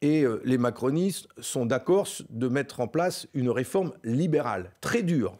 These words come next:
pour le monde ouvrier, pour les femmes, pour les précaires. Ça, c'est sûr.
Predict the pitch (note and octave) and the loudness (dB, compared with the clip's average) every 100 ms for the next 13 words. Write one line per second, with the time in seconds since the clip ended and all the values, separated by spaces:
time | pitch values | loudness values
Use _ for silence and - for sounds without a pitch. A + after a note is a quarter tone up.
0 | - A#2 B2+ B2+ A#2+ A#2+ G#2 A#2 C3 E3 | -4 2 4 4 2 0 0 2 4 6
1 | F#3+ F#3+ - A2 A2 - D3+ F#3 F#3 - | 4 2 -4 -4 -4 0 0 0 -4 -2
2 | B2 B2 - C#3 G2+ - - A3 G#3+ D#3+ | 0 0 -2 -2 -2 -4 -2 -2 0 -4
3 | - C3+ | -2 -2